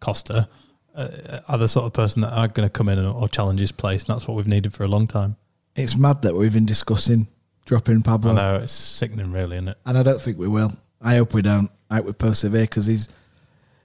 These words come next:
Speaker 2: when he has a bad game, it's still a better game than most players in the Championship, and he's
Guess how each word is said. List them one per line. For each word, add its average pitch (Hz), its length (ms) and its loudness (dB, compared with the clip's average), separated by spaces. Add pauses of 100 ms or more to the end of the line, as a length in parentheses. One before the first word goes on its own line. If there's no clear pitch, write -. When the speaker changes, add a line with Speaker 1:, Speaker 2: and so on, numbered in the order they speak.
(120)
Speaker 2:
when 139 140 4
he 143 60 6
has 139 140 4
a 135 40 4
bad 120 240 2
game, 117 300 6
it's - 140 0
still 117 400 2 (100)
a 117 80 2
better 113 240 2
game 117 280 4
than 110 100 6
most 113 260 4
players 117 260 4
in 110 60 2
the 104 80 4
Championship, 113 640 2
and 117 80 -2
he's 110 280 0